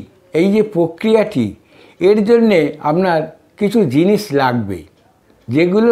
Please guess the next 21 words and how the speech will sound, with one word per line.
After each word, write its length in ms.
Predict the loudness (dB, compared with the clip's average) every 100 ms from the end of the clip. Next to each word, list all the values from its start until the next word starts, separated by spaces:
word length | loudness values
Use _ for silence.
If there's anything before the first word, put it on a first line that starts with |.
| 2 2
লাগবে 360 | 0 0 0 0 -6 -20 _ -10
সেগুলোর 460 | -4 0 2 4 2 2
মধ্যে 300 | -2 0 0 2
হলো, 220 | 2 2 0 -6 -6 -2
এক 60 | 0
নম্বর 260 | 0 0 2 2
হচ্ছে 260 | 0 0 0 -2 -12 -20 -8 -2
একটু 200 | 0 0 0
গঙ্গা 340 | 0 2 2 2
জল 140 | 4 2 2
লাগবে। 340 | -2 -6 -12 -16 -20 -20 _ -20 -20 -20 -20 -20 -20 _ _ _ _ _ _ _ _ _ _ _ _ -8
যদি 340 | 0 2 2 2 2
গঙ্গা 320 | 0 2 2 2
জল 140 | 2 2 2
আপনারা 300 | 0 0 0 0
না 100 | 0 0
পান, 180 | 0 0 -2 -8 _ _ -2
কোনো 260 | 0 0 0 -4 -10 _ -8 -2 2
নদীর 340 | 2 2 0 2
জলও 320 | 2 4 2 0 -4 _ _ -4
হবে, 260 | -2 -2